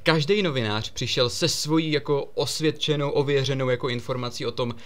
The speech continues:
co se vyšetřuje, jak se to vyšetřuje, jak se to dlouho bude vyšetřovat, o co tam jde, jaký jsou tresty. A, a pak se jako po několika dnech dozvíš, že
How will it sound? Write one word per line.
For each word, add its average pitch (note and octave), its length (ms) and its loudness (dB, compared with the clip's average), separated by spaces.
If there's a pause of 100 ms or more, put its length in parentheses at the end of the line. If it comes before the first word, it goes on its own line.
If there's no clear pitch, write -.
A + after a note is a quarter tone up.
(120)
co C3+ 140 0
se D3+ 160 4
vyšetřuje, B2+ 580 2
jak A#2 120 2
se C#3 100 -2
to B2+ 140 -4
vyšetřuje, A#2+ 540 -2
jak B2 140 2
se C#3+ 120 0
to B2+ 100 0
dlouho A#2+ 240 2
bude A#2+ 220 0
vyšetřovat, A2+ 500 -4
o C3+ 60 -2
co C3+ 140 -4
tam A#2+ 240 -2
jde, A2+ 80 4
jaký C3 240 2
jsou A#2+ 160 -2
tresty. A2 440 -2 (600)
A, A#2 200 2
a A#2+ 120 -4
pak B2+ 180 0
se D3 120 2
jako C3+ 260 2
po C3+ 200 -4
několika C3+ 400 0
dnech C3+ 260 0
dozvíš, A#2 480 -2
že B2 140 0